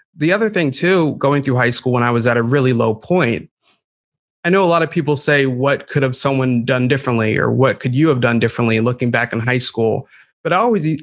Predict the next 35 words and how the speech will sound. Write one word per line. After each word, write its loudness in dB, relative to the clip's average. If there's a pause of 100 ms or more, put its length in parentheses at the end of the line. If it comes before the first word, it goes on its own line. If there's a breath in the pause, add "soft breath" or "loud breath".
(120)
always 0
say, 0 (280)
talking 0
about 0
mental 0
health -2
is 0
a 2
collective, -2 (260)
like, -8
effort. -8 (560)
So -2 (600)
I 2
think 0
of 0
it 0
like, -2
um, -2
basketball -4 (380)
practice -2
and 0
games. -2
We 0
all 0
stretched -2
beforehand 0
together -4 (200 soft breath)
as -2
a -2
team -4
or -2
as -2
a -2
small 0
group. -2